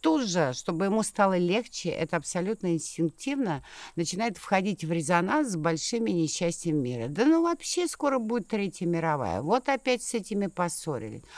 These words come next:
А министерство опять собирается налогов ввести новый налог. Да как тут вообще бизнес сделаешь? И климат какой-то абсолютное говно. Вроде лето. А где вообще солнце?"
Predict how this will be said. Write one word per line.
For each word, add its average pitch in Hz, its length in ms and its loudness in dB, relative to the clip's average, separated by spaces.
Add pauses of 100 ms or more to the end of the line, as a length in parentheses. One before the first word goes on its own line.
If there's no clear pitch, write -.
(220)
А 156 140 4
министерство 254 840 2
опять 226 320 0
собирается 196 640 0
налогов 180 480 0
ввести 175 360 -2
новый 170 300 2
налог. 147 360 0
Да 220 120 8
как 349 320 2
тут - 160 -6
вообще 262 400 0
бизнес 156 480 -4
сделаешь? 131 440 -4
И 220 80 2
климат 269 580 6
какой-то 190 560 0
абсолютное 127 840 -6
говно. - 560 -14 (840)
Вроде 214 460 4
лето. 113 420 -4 (1000)
А 170 120 4
где 202 260 4
вообще 233 380 -4
солнце?" - 640 -12